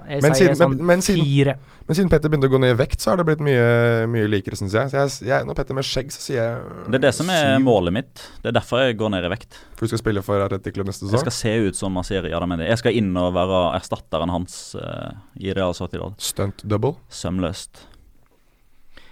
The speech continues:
Speaker 1: Ja, men, eh, Espanyol Real Sociedad to en.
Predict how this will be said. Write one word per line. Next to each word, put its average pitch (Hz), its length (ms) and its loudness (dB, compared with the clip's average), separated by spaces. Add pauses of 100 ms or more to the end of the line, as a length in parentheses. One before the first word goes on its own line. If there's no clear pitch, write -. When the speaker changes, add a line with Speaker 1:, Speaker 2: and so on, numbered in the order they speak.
(140)
Speaker 1:
Ja, 226 220 6
men, 220 300 2
eh, 196 1000 4
Espanyol 196 480 2
Real 180 160 2
Sociedad 160 460 -2
to 180 220 0
en. 175 280 2